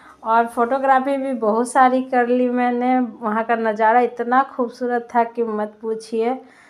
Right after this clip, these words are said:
मैं बता नहीं सकती, इतना अच्छा लगा। देखिए, झूला झूल रही हूँ, और बचपन से बड़ा तक झूला झूलने का एक आनंद अलग ही होता है। वैसे ज़्यादा तेज़ झूला मैं नहीं झूलती,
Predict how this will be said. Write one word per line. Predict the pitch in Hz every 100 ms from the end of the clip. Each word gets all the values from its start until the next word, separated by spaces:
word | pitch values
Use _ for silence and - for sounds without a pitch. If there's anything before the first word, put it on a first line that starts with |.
| _ -
मैं | 233 226
बता | 220 214 233 254
नहीं | 254
सकती, | 254 240 226 - 240
इतना | 220 226 226 240 240
अच्छा | 233 - - 233
लगा। | 220 214 220 277 - - _ _ _ _ _ _
देखिए, | 233 226 226 247 240 226
झूला | 226 220 233
झूल | 240 226 240 233
रही | 233 233 233
हूँ, | 254 240 254 311 - _ _ _ 208
और | 208 208 208 202 208 208 - _ _ _ 233
बचपन | 233 233 - 269 277 269
से | 262 262 262 254
बड़ा | 233 208 208 226 233 254
तक | 254 247 - - -
झूला | 202 233 240
झूलने | 254 240 240 240
का | 240 240
एक | 233 233
आनंद | 214 220 233 233 240 - - - -
अलग | 220 220 226
ही | 247
होता | 233 233 214 214
है। | 208 233 269 - _ _ 214
वैसे | 214 214 247
ज़्यादा | 233 214 240 233
तेज़ | 233 226 226 208
झूला | 226 226
मैं | 226 220 202
नहीं | 208 202 220 220
झूलती, | 202 190 185 220 285